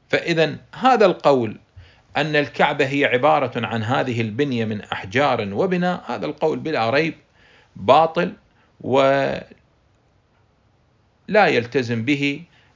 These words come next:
إلا بعض الأعلام. وثانياً،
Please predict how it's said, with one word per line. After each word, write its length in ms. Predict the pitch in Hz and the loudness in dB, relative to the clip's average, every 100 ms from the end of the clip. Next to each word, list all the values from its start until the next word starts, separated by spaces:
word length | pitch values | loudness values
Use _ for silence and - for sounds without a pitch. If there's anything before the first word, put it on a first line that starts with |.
| _ | _
إلا 520 | 180 165 151 156 165 - _ | -4 -2 0 0 -2 -10 _
بعض 280 | 220 220 104 | 0 0 -4
الأعلام. 520 | 98 90 87 90 82 - _ _ _ _ _ _ _ _ _ _ _ _ _ _ - | -6 -8 -6 -8 -8 -16 _ _ _ _ _ _ _ _ _ _ _ _ _ _ -2
وثانياً، 680 | 170 175 208 170 101 82 | 0 4 4 4 0 -8